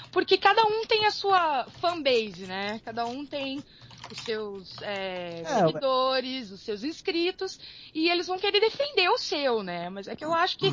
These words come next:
Speaker 1: eu tento ver a coisa de uma forma mais imparcial,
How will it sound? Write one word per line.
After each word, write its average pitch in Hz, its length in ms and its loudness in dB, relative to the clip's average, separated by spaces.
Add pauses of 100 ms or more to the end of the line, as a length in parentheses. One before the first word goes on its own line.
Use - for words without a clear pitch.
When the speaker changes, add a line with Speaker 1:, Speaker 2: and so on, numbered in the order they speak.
(280)
Speaker 1:
eu 294 100 0
tento 392 280 0
ver 370 120 4
a 381 80 6
coisa 302 280 0
de 269 80 -4
uma 294 140 0
forma 240 320 -2
mais 214 240 -2
imparcial, 214 640 -2